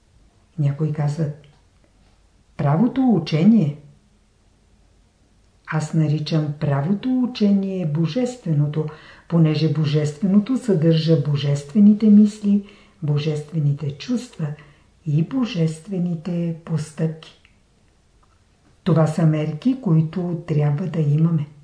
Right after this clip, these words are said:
Всеки трябва да има по една божествена мисъл,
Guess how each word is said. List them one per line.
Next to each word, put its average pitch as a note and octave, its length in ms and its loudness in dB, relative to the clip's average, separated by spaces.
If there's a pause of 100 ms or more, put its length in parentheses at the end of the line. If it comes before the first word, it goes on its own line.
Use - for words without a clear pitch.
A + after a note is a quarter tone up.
(1160)
Всеки C4 500 0
трябва D3+ 340 -2
да D#3 100 -2
има D3+ 320 2
по F#3+ 140 2
една D3+ 260 0
божествена C#3+ 720 -2
мисъл, D#3 480 -2